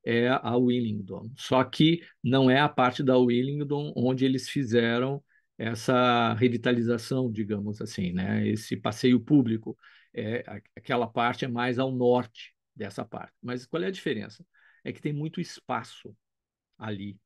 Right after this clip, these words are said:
nessa cidade, né? Então, por exemplo,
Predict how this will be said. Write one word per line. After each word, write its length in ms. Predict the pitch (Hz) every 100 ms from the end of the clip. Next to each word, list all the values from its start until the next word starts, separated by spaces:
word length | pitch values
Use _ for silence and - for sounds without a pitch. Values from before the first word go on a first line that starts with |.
| _
nessa 280 | - 101 -
cidade, 520 | - 95 92 - 110 _
né? 260 | 107 98 117 _ _ _ _
Então, 360 | - 120 143 139
por 180 | - 135
exemplo, 640 | 135 123 117 110 110 -